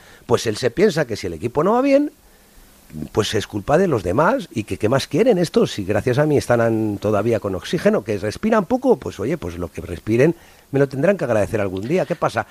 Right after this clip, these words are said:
¿Que no me lo han agradecido nunca? Pues entonces ni voy, ni,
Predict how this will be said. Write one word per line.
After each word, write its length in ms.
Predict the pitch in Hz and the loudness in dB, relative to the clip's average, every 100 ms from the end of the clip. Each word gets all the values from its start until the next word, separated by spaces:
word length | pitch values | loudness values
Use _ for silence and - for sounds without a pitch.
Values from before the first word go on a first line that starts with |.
| - | -8
¿Que 120 | - 131 | -2 0
no 120 | 175 | 2
me 80 | 202 | 4
lo 80 | |
han 100 | 185 | 4
agradecido 500 | 185 175 180 156 180 | 2 2 0 2 0
nunca? 380 | 208 277 220 175 - _ - - - | 0 0 0 -2 -4 _ -20 -16 -4
Pues 200 | 107 110 | -2 -2
entonces 540 | 101 143 - 165 - - | -2 -2 0 -2 -2 -2
ni 320 | 120 120 120 | 4 6 6
voy, 200 | 151 165 143 | 6 2 -2
ni, 200 | 143 131 | -4 -4